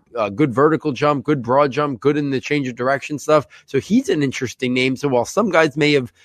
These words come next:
you know, hurt their stock a little bit, I, I wonder if Deguara is a guy who maybe elevated his stock a little bit. And then going back to Albert O for a second, just to put it into perspective, that straight line speed,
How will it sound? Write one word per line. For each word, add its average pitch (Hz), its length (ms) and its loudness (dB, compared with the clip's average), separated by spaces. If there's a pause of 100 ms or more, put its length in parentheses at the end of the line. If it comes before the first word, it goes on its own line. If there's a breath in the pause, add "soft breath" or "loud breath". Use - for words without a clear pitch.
(160 soft breath)
you 135 100 0
know, 117 120 4
hurt 180 240 4
their 196 140 0
stock 185 340 0
a 185 40 -4
little 185 200 0
bit, 175 120 -2
I, 147 260 2
I 127 60 0
wonder 156 320 2
if - 120 -4
Deguara 131 380 2
is 113 80 -4
a 123 60 -4
guy 120 160 -2
who 120 100 -2
maybe 117 420 -4
elevated 107 540 -2
his 110 180 -8
stock 120 380 0
a 120 60 -2
little 110 200 0
bit. 113 260 2 (220 soft breath)
And 131 120 0
then 143 220 2 (180 soft breath)
going 180 220 4
back 151 220 4
to 135 80 -2
Albert 120 300 4
O 139 120 6
for 120 180 -2
a 110 40 -2
second, 110 460 -4 (160)
just 202 200 0
to - 60 -6
put 175 200 2
it 175 40 6
into 151 180 2
perspective, 127 680 0
that 117 180 2
straight - 340 -4
line 123 240 -2
speed, 143 520 0